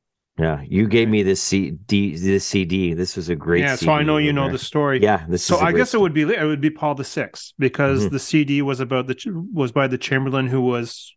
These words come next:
Speaker 2: Chamberlain
Speaker 1: Right.
Speaker 2: to Saint Paul the sixth to John Paul the first and Saint John Paul the second. So
Speaker 1: Right.
Speaker 2: we're talking about Saint Paul the sixth here.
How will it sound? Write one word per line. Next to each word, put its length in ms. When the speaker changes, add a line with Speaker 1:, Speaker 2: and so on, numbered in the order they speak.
Speaker 2:
Chamberlain 340
Speaker 1:
Right. 80
Speaker 2:
to 100
Saint 260
Paul 180
the 100
sixth 440
to 580
John 280
Paul 180
the 100
first 300
and 120
Saint 180
John 200
Paul 180
the 80
second. 460
So 180
Speaker 1:
Right. 80
Speaker 2:
we're 60
talking 360
about 260
Saint 240
Paul 220
the 80
sixth 440
here. 240